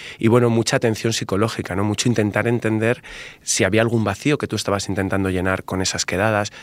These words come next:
algún déficit de socialización o de sexualización o de expresión de la sexualidad. Entonces, trabajándolo todo de manera conjunta es cuando se intenta abordar el problema.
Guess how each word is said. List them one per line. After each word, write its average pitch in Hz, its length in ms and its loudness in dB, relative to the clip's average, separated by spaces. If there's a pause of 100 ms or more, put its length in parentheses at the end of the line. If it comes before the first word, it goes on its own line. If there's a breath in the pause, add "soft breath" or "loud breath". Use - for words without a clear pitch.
(160 loud breath)
algún 98 400 2
déficit 104 460 0
de 95 80 -4
socialización 95 760 -2
o 113 60 2
de 98 100 -4
sexualización - 760 -2
o - 20 2
de 95 60 0
expresión - 400 -2
de 101 60 2
la 85 100 -4
sexualidad. 95 600 -2 (220 loud breath)
Entonces, - 260 0 (360 loud breath)
trabajándolo 117 600 2
todo 135 380 2
de 110 80 -2
manera 104 300 -2
conjunta 113 420 -2
es - 140 -6
cuando 101 320 -2
se 95 100 -4
intenta 95 300 -2
abordar 92 560 -2
el 95 120 -4
problema. 85 360 -4